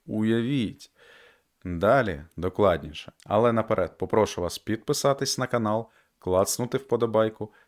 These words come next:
та написати коментар. Так ви підтримаєте і цей канал, і український YouTube. Алгоритми потребують активності глядачів.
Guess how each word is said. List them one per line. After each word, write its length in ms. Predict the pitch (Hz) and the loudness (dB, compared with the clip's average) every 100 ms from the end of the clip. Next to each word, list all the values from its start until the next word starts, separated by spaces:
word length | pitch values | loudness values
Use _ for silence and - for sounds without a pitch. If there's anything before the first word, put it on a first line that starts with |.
| _ | _
та 180 | - 101 | -4 -2
написати 560 | 127 110 92 - 95 92 | 0 -2 -2 -2 -2 -4
коментар. 580 | - 85 80 - 80 - _ _ _ _ _ _ | -8 -8 -8 -10 -10 -14 _ _ _ _ _ _
Так 280 | - 113 - | 2 2 4
ви 80 | 104 | -2
підтримаєте 720 | - - 95 90 87 82 - - | -4 -6 -4 -4 -4 -6 -10 -8
і 140 | 113 | -8
цей 240 | - 135 | -4 -4
канал, 500 | 127 120 117 117 120 - _ _ - | -2 -4 -2 -4 -6 -16 _ _ -4
і 160 | 90 | 0
український 680 | 101 98 90 95 - - 82 | 0 0 -2 -2 -4 -6 -8
YouTube. 340 | 78 - 73 _ _ _ _ _ _ | -8 -12 -14 _ _ _ _ _ _
Алгоритми 580 | 90 85 90 113 - 127 | -2 0 0 0 -2 -4
потребують 600 | 92 - 80 98 101 - | -6 -8 -4 -4 -6 -8
активності 800 | 92 - - 104 107 98 - 80 | -12 -8 -6 -4 -2 -4 -6 -10
глядачів. 600 | 80 78 - - - | -10 -10 -12 -12 -16